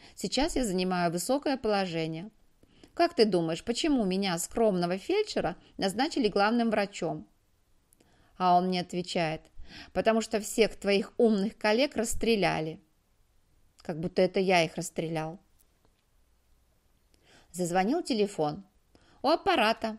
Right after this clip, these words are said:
выговорил Теппи. «Отлично». Затем перешёл на эстонский. Речь шла о сантиметрах и килограммах. «Ну вот», сказал он,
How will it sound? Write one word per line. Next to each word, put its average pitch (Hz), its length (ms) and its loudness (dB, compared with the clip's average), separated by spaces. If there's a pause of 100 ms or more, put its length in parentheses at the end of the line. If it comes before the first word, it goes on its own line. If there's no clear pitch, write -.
(140)
выговорил 190 440 2
Теппи. 185 640 -4
«Отлично». - 840 -4 (540)
Затем 370 300 0
перешёл 262 380 0
на 262 160 2
эстонский. 165 640 -2
Речь 190 240 0
шла 175 180 0
о 175 60 -4
сантиметрах 247 720 -4
и 220 100 -4
килограммах. 185 840 -4 (600)
«Ну 466 220 -4
вот», 403 420 0
сказал 269 460 0
он, 247 300 -2